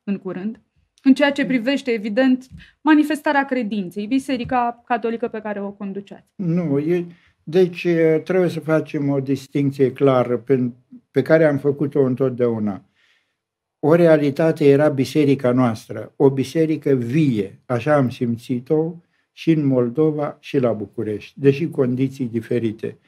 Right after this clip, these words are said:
Speaker 2: dar am simțit-o ca o biserică vie. Eu mă consideram parte din această biserică vie, indiferent de ce era regimul politic, care erau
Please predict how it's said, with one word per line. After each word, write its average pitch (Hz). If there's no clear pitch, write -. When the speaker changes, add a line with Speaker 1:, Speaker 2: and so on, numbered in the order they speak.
Speaker 2:
dar 135
am 151
simțit-o 143
ca 135
o 127
biserică 117
vie. 110
Eu 185
mă 180
consideram 147
parte 143
din 139
această 147
biserică 123
vie, 107
indiferent 160
de 135
ce 131
era 139
regimul 139
politic, 139
care 151
erau 135